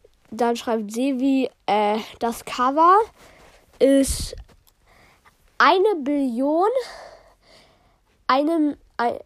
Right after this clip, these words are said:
eine Billion, ein Milliarden, eine Million, kein Plan. Ich kann grad kein Mathe irgendwie. Ja. Ähm, da, also mein Cover findet er anscheinend mega krass und mein Podcast auch. Okay, cool.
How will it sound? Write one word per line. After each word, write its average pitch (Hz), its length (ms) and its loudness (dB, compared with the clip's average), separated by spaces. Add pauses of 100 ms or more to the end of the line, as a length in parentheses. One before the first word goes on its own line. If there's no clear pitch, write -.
(120)
eine 294 220 0
Billion, 269 420 0
ein 269 280 -2
Milliarden, 269 920 -2
eine 247 300 -4
Million, 226 640 -2
kein 208 280 -10
Plan. 233 260 -4
Ich - 200 -12
kann 247 280 -2 (380)
grad 233 240 -6
kein 226 180 -4
Mathe 214 240 -4
irgendwie. 294 400 -2 (960)
Ja. 220 300 2 (720)
Ähm, 240 300 2
da, 208 180 -2
also 247 160 2
mein 240 240 0 (200)
Cover 269 340 0
findet 247 240 -4
er 220 60 0
anscheinend 220 320 -4
mega 311 340 4
krass 311 420 0
und - 360 -4 (920)
mein 220 160 2
Podcast 233 400 -4
auch. - 280 -6 (440)
Okay, 240 400 0 (200)
cool. 226 300 -4